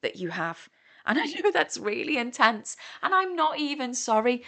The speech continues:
Your life is so precious, every single moment of it. And yeah, you're gonna have to do things that you don't wanna do. That's just part of life. That's just part of business. But for the, for the majority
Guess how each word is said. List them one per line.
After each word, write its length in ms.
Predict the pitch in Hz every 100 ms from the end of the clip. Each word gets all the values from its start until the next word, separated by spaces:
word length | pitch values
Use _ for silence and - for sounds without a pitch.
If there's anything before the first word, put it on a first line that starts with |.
| - - -
Your 380 | 302 403 440
life 400 | 392 240 196 180 -
is 140 | 214
so 640 | - - - 302 294 294 294 _
precious, 680 | - 285 - - - 208 - - _ -
every 360 | 330 320 339
single 560 | 330 - 339 349 339 247
moment 460 | 214 196 196 202 -
of 160 | 185 208
it. 160 | 208 - _ _ _ -
And 220 | 262 214
yeah, 420 | 190 180 196 196
you're 180 | 202 202
gonna 140 | 220
have 160 | 185 -
to 100 | 180
do 140 | 175
things 280 | 170 180 170
that 80 | -
you 60 | 175
don't 200 | 170 165
wanna 180 | 165
do. 280 | 160 165 202 - - -
That's 240 | - -
just 260 | - 277 -
part 280 | 311 320 -
of 100 | 415 480
life. 200 | 220 -
That's 220 | 180 -
just 220 | 226 220
part 240 | 247 233
of 100 | -
business. 480 | - 320 180 160 - - - - -
But 240 | 190 214 - _ _ _ _
for 100 | -
the, 220 | 269 302 302 _
for 100 | -
the 100 | 262
majority 1160 | 254 247 247 247 - 233 247 285 - 233 175